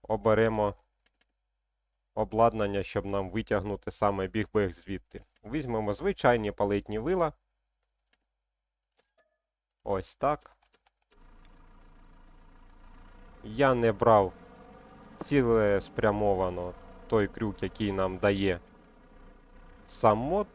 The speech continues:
тому що він буде в будь-якому разі працювати із бігбегами. Я хочу потестувати і показати вам, що дані беги будуть працювати з будь-якою дефолтною технікою.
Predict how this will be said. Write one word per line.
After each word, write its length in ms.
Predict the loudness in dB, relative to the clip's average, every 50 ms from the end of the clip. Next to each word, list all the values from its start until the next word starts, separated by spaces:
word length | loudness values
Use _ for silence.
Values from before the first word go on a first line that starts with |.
| -8
тому 320 | -4 -4 -4 -2 -2 -4 -4
що 240 | -4 -2 -2 -2
він 240 | 0 0 -2 -4 -4
буде 260 | -4 -4 -4 0 0
в 80 | 0 -2
будь-якому 600 | -2 -4 -4 0 0 -2 -2 -2 -6 -4 -2 0
разі 320 | 2 2 2 2 -2 -6
працювати 840 | -6 -2 0 0 0 -2 -2 -6 -2 0 0 0 0 -2 -8 -16 -16 -18 -20 -20 -14 -8
із 180 | -6 -6 -6 -6
бігбегами. 800 | -6 -6 -6 -4 -2 0 0 0 2 0 -2 -4 -4 -6 -4
Я 120 | -2 -2 -2
хочу 360 | -2 -4 -6 -6 -4 -8 -10
потестувати 1080 | -4 -2 -4 -2 -2 -2 -4 -2 -4 -4 -8 -6 -2 2 2 2 2 0 -4 -8 -8 -8 _ _ _ _ _ -4
і 120 | -4 -4
показати 680 | -2 0 -2 -2 0 -2 -2 0 2 0 0 0 -2
вам, 240 | 0 0 0 0 0
що 320 | -4 -8 -6 -4 -4 -4 -2 0
дані 280 | 2 2 2 0 -4 -4 0
беги 300 | 0 0 0 0 -4 -8 -6
будуть 220 | -6 -4 -4 -4 -6
працювати 720 | -4 -4 -4 -4 -4 -6 -4 0 0 0 0 -2 -6 -8 -8 -8 -18 -20 -20 -20 -20
з 80 | -18 -14
будь-якою 640 | -8 -6 -4 -2 0 -2 -2 -2 -2 -2 -2 -2 -2 -2
дефолтною 680 | -2 -4 -4 -4 -6 -6 -6 -6 -6 -6 -6 -4 -6
технікою. 680 | -6 -2 -2 -2 -2 -4 -6 -14 -14 -10 -10 -10 -10 -10